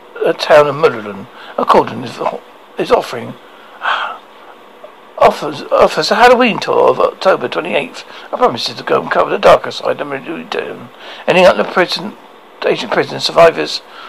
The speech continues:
of the two-hour walk. I promise a warming bowl covering soup. Spin, sp-, spin, Blaze off Basel.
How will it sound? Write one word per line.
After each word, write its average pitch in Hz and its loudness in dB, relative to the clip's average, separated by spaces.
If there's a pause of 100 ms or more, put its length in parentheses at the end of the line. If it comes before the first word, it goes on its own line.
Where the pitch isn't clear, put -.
(420)
of 147 0
the 147 2
two-hour 135 2
walk. - -6
I - -6
promise 139 0
a 120 -8
warming 190 -2 (480)
bowl 110 6
covering 117 -4
soup. - -6 (1300)
Spin, - 0 (140)
sp-, - -6 (160)
spin, - -4 (140)
Blaze 202 4
off - -4 (400)
Basel. 123 6